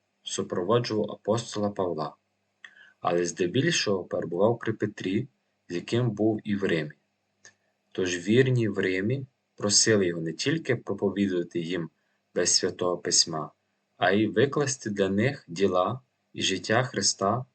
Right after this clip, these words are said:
у Святому Письмі. Він ледве погодився на це, однак написав. Тим часом Петру відкрито було Богом, що Марк написав Євангеліє. Петро засвідчив, що воно істинне. Потім послав Марка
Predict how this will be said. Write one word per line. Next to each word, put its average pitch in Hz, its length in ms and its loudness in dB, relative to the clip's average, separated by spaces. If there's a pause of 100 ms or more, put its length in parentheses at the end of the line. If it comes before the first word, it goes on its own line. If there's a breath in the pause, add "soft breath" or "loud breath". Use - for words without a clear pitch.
у - 40 -12
Святому 104 480 0
Письмі. 85 500 -2 (1000 soft breath)
Він 117 260 2
ледве 120 380 6
погодився 107 680 0
на 90 120 -6
це, 80 400 0
однак 92 380 0
написав. 107 640 0 (960)
Тим 107 180 4
часом 117 520 4
Петру 120 500 0 (120)
відкрито 123 500 0
було 104 280 2
Богом, 101 360 8 (440)
що - 280 -2
Марк 104 360 2
написав 101 560 4
Євангеліє. 95 640 2 (640)
Петро - 340 2
засвідчив, 120 640 2
що - 220 -4
воно 98 220 0
істинне. - 600 -2 (760)
Потім 123 400 2
послав 107 540 2
Марка 98 520 0